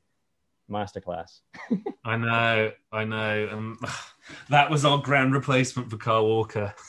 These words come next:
Speaker 2: <laughs> So,
Speaker 1: Right, yeah.
Speaker 2: um, but yeah, like you said, beyond Aurier, there's, there's, look,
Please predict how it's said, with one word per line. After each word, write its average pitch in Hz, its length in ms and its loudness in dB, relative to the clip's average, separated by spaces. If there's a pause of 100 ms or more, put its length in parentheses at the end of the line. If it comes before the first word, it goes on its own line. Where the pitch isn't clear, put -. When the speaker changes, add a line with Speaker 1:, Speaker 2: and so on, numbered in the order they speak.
(140)
Speaker 2:
<laughs> 269 120 6 (140)
So, - 260 -4
Speaker 1:
Right, 107 220 -2
yeah. 107 300 2 (160)
Speaker 2:
um, 123 320 2 (460)
but 139 140 2
yeah, 123 360 6
like 123 180 4
you 123 80 -2
said, 107 240 -2
beyond 120 280 4
Aurier, 107 440 8
there's, 98 340 -2
there's, - 420 -10 (200)
look, 101 180 -10